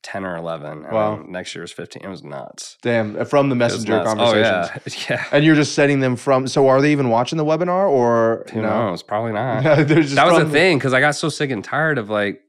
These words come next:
Speaker 1: "Oh, do this in your video, do that, do that." I'm paying coaches, I'm paying for ads. I was tired of it.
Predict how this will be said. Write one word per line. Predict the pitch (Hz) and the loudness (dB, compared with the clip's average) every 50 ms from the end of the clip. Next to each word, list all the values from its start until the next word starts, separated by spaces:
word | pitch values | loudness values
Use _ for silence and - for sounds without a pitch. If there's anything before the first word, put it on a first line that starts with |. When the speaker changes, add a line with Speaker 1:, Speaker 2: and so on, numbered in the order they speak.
| _ - - | _ -18 -12
Speaker 1:
"Oh, | - - - 135 131 123 | -8 -6 -4 -4 -4 -4
do | 113 110 135 135 | 0 0 2 2
this | 139 147 143 - | 2 2 2 0
in | 147 135 | 0 0
your | 131 127 | 0 0
video, | 131 139 139 139 139 127 | 0 0 2 2 2 2
do | 123 117 131 135 131 | 2 2 2 2 2
that, | 131 131 131 131 104 | 4 2 2 2 0
do | 85 127 | 0 -2
that." | 127 127 127 127 127 127 - - | 0 2 2 2 2 2 0 -2
I'm | 110 104 | -4 -6
paying | 120 120 113 107 | -4 -4 -4 -4
coaches, | 104 - 113 117 113 - 123 117 110 | -4 -4 -4 -4 -4 -4 -6 -4 -4
I'm | 110 101 98 | -6 -6 -4
paying | 107 107 107 107 | -6 -6 -6 -8
for | - 65 | -10 -10
ads. | 62 90 98 104 90 87 | -8 -6 -6 -6 -8 -8
I | 95 | -10
was | 107 - | -12 -12
tired | - - 82 95 107 98 | -14 -12 -10 -10 -10 -10
of | 80 67 67 | -12 -14 -14
it. | 65 69 - | -16 -18 -18